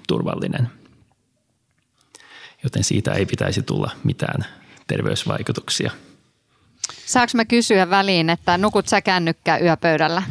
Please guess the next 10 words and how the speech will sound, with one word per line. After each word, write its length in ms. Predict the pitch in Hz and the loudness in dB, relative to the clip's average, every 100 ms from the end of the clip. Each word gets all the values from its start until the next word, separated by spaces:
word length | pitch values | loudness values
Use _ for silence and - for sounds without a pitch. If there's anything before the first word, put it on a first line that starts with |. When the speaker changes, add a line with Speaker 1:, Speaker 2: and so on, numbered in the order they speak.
| - - _ | -10 -14 _
Speaker 2:
tai 120 | - 165 | -4 0
tyynyn 300 | 180 165 165 | 2 2 2
alla? 200 | 160 175 - _ - - - | 0 -2 -8 _ -20 -8 -2
Speaker 1:
En. 240 | 104 90 - - _ - _ - | 0 0 -2 -14 _ -20 _ -2
En 140 | 110 | 2
enää 240 | 107 95 | 2 2
korona-aikana. 760 | 98 - 92 90 92 - - - - - - | 0 0 0 0 -2 -4 -2 -4 -6 -8 -2
Mä 80 | 104 | 2
huomasin, 440 | 113 107 107 98 | 2 2 2 2
että 280 | 92 - | 2 -2